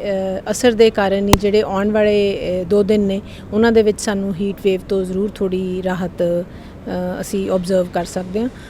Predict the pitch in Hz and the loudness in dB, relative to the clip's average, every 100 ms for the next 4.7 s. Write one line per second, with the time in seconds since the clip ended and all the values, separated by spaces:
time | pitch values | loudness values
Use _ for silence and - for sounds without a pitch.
0 | - 190 185 220 226 247 247 208 196 190 | -10 -6 -2 2 4 6 6 6 4 4
1 | 202 196 190 180 180 180 - 226 226 226 | 2 2 2 0 -2 -6 4 10 10 8
2 | 220 196 202 185 180 175 190 180 185 180 | 0 0 -2 -2 -4 -2 -2 0 -2 0
3 | 180 180 - 175 175 175 - - - 208 | -2 -2 -4 -4 -2 -4 -6 -12 -2 2
4 | 202 175 151 170 165 170 | 2 -2 -8 -8 -10 -10